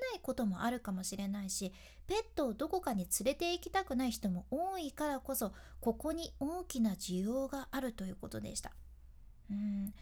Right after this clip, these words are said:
伸びてる市場のところで必要なものを見極めるっていうのも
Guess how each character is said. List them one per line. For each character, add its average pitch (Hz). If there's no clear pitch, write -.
伸 269
び 339
て 214
る 180
市 220
場 302
の 311
と 311
こ 320
ろ 311
で 202
必 -
要 339
な 330
も 339
の 320
を 196
見 180
極 247
め 247
る 254
っ 240
て -
い 180
う 180
の 190
も 202